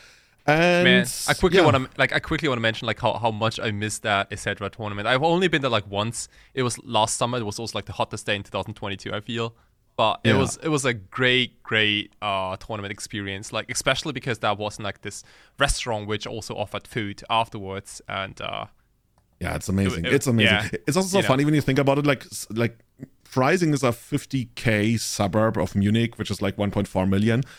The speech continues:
Speaker 1: And literally the day before et cetera, which had forty-eight players, Munich had its monthly tournament and had, like, I think sixteen players. <laughs>
Speaker 2: Oh, wow.
Speaker 1: No, let's just, like, all go to the suburb because it's so much better, except, uh,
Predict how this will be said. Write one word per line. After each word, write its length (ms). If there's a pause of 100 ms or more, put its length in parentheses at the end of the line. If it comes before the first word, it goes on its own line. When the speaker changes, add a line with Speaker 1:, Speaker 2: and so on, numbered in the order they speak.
(240)
Speaker 1:
And 200
literally 340
the 140
day 240
before 500
et 80
cetera, 380
which 160
had 100
forty-eight 460
players, 320 (100)
Munich 320
had 140
its 260 (160)
monthly 400
tournament 500
and 120
had, 180
like, 200 (180)
I 40
think 200
sixteen 500
players. 580
<laughs> 360
Speaker 2:
Oh, 160
wow. 240 (300)
Speaker 1:
No, 160
let's 160
just, 120
like, 140
all 160
go 140
to 100
the 80
suburb 360
because 240
it's 120
so 80
much 180
better, 300
except, 320 (180)
uh, 120